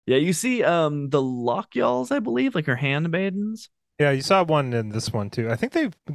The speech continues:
Speaker 2: I think they brought out a Yochlol, um, in the first book too.
Speaker 1: They might have,
Speaker 2: Um,
Speaker 1: yeah, like
Speaker 2: they,
Speaker 1: this
Speaker 2: like, summoned one.
Speaker 1: waxy,
Speaker 2: Yeah, I was
Speaker 1: like
Speaker 2: getting
Speaker 1: a
Speaker 2: the
Speaker 1: demon
Speaker 2: Yoclaws
Speaker 1: candle.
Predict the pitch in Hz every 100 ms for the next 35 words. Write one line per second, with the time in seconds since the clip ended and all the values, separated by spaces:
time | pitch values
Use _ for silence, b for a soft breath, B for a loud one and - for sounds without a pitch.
0 | 143 143 135 220 285 190 135 135 131 117
1 | 110 107 - 113 104 101 98 _ - 113
2 | 104 107 104 101 165 180 - 92 - 101
3 | 92 90 b b 151 143 131 123 107 113
4 | 110 107 120 120 - 98 104 107 101 101
5 | 98 - _ _ _ _ _ 135 131 139
6 | 170 - 196 202 165 123 127 107 113 127
7 | 131 123 110